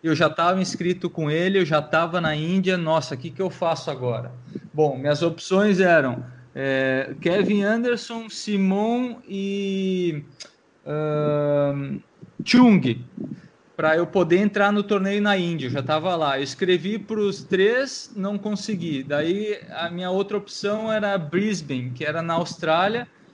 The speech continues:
Daí, por sorte, eu vi que o Medvedev e o Zverev tinham cancelado a dupla, o Zverev tinha machucado.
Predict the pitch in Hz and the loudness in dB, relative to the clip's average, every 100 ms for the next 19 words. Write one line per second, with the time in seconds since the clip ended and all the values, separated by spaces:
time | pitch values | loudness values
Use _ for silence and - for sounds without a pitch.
0 | - _ 170 175 190 220 214 196 208 220 | -20 _ 2 2 2 0 -2 0 0 0
1 | 226 240 208 208 214 - 196 190 202 190 | 0 0 0 -2 -6 -2 0 0 0 0
2 | 208 196 202 202 - 180 190 190 160 165 | 0 2 0 -2 -4 0 2 2 0 2
3 | 170 156 170 180 - - 196 190 202 190 | 2 4 2 0 -6 -4 -4 0 -2 0
4 | 196 175 180 185 180 180 190 185 131 127 | 0 2 2 2 0 2 0 0 -2 0
5 | 143 143 147 147 170 165 160 - 160 156 | 0 2 2 0 -2 -2 -4 -2 2 2
6 | 127 | 0